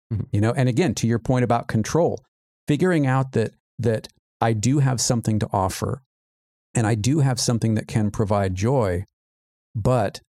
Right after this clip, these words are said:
Speaker 2: now I have to also let go of some of my own expectations around it.
Speaker 1: Mm.
Speaker 2: Man, you're asking an awful lot, Sean.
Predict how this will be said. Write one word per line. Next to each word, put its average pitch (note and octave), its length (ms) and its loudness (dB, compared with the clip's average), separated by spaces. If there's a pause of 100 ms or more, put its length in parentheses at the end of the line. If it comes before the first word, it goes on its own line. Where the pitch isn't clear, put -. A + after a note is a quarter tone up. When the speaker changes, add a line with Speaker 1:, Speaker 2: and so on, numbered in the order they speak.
(220)
Speaker 2:
now A2 200 2
I G#2 120 2
have G#2 180 0
to - 80 -4
also G2+ 340 -2
let G#2 320 -2
go G2+ 520 0 (240)
of A#2 140 -2
some A2+ 160 2
of G#2 60 0
my G2+ 160 0
own G2 140 0
expectations G#2+ 760 -2
around D3 300 0
it. - 200 -4 (760)
Speaker 1:
Mm. F2+ 300 0 (220)
Speaker 2:
Man, G2+ 460 -2 (560)
you're A#2+ 120 2
asking B2 320 0
an G#2+ 60 0
awful F#2 260 -2
lot, F#2 240 -2
Sean. - 280 -8